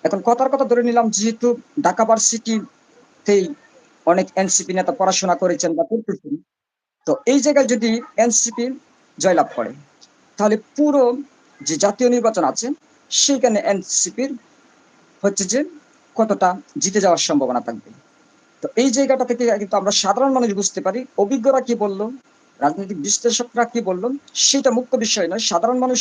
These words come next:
হিসেবে আমরা যদি অবজার্ভ করি যে এইখানে যেই জয়লাভ করুক, এইখানে হচ্ছে যে যেই হচ্ছে যে শেষ পর্যন্ত বিজয়ী হোক,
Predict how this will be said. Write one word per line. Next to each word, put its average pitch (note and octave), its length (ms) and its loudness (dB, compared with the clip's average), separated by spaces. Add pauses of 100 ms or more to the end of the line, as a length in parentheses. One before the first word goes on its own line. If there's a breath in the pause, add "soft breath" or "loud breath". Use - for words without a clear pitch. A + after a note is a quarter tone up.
হিসেবে A3 300 -2
আমরা G3 200 0
যদি F#3+ 260 -6
অবজার্ভ F3+ 380 0
করি A3 180 0 (580 loud breath)
যে F3 180 0 (800)
এইখানে B3+ 440 0 (120)
যেই C#4 380 2 (380)
জয়লাভ F3+ 420 2
করুক, G3 200 -2 (360)
এইখানে B3 380 2
হচ্ছে A#3+ 260 -2
যে A3 140 0 (500)
যেই F#3+ 340 2 (920)
হচ্ছে G3 260 0
যে F#3 160 -2 (1160)
শেষ - 360 2
পর্যন্ত G#3 400 0
বিজয়ী G#3+ 360 0
হোক, G#3 200 0